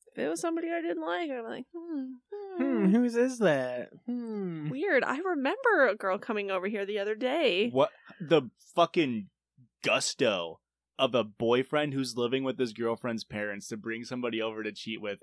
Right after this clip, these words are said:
Speaker 3: and leaving the
Speaker 2: and then
Speaker 3: underwear.
Speaker 2: doing their, doing their laundry.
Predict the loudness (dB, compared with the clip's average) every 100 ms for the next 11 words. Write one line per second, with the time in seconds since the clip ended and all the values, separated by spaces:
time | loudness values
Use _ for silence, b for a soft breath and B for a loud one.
0 | -14 -16 -10 -4 -4 -2 -4 -8 -14 _
1 | _ _ _ -4 -4 0 0 4 4 4
2 | 2 0 -4 -4 -6 -6 -14 -4 0 0
3 | 0 -4 -6 -6 -8 -4 -6